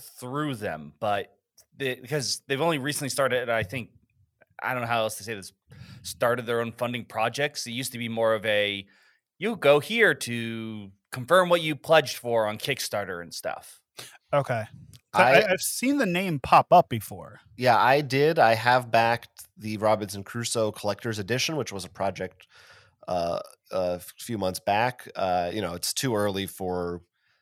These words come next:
Speaker 3: I can't speak to the final product. It hasn't been delivered yet, but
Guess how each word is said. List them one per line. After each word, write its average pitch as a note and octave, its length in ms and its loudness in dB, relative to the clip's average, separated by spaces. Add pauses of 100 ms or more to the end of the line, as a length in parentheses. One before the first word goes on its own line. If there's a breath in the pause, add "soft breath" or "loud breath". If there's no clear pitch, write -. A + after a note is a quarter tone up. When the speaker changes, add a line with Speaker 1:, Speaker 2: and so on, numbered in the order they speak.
(240)
Speaker 3:
I - 60 -10
can't G#2+ 280 -4
speak A2 220 -6
to G#2+ 60 -10
the F#2 100 -8
final F#2 280 -4
product. - 760 -2
It G2+ 140 -14
hasn't F#2+ 360 -4
been G2 120 -8
delivered G2+ 360 -6
yet, F#3+ 240 -4
but F2+ 260 -4